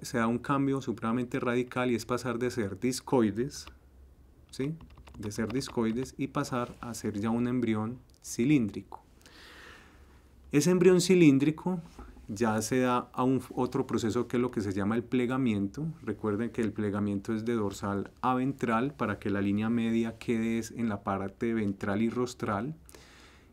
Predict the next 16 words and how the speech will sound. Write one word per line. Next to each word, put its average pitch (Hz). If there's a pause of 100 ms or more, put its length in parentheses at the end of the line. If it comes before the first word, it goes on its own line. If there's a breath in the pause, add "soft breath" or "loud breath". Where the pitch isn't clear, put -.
Y 185
ya 123
ese 123
embrión 151
tubular 147 (280)
todavía 110
no 127
tiene 131
forma 127
humana, 127 (880)
pero 104
potencialmente 110
es, -
es 107
un 117
humano. 120